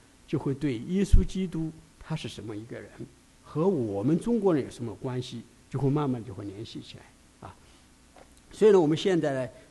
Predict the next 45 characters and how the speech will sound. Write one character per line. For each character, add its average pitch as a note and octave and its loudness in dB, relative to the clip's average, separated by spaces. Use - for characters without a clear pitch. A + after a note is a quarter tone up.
读 B2+ -10
这 E3 -4
个， D#3+ -4
呃， C3 -8
有 C3 -6
这 F3+ -2
么 D#3+ 0
一 F3+ -4
点 D3 -6
点 C#3+ -4
的， C3 -4
呃， G#2+ -10
介 G3 0
绍 D#3 -2
之 B2+ -8
后 D3 -6
呢， A2 -10
我 A#2 -10
们 B2+ -2
就 C3+ -4
来 B2 -6
读 G#2 -14
这 C#3 -6
个 B2 -6
《创 F3+ 0
世 C3 -6
纪》 A#2+ -8
第 G#2+ -12
四 - -6
十 - -10
章。 G2 -14
《创 F#3 -2
世 D3 -8
纪》 C#3 -8
是 A2+ -14
整 F#3+ 2
本 D#3+ 0
圣 F3 -2
经 D#3+ -2
的 C3+ -4
第 B2 -10
一 D3 -6
卷 - 0
书 A2+ -12
啊。 G#2+ -12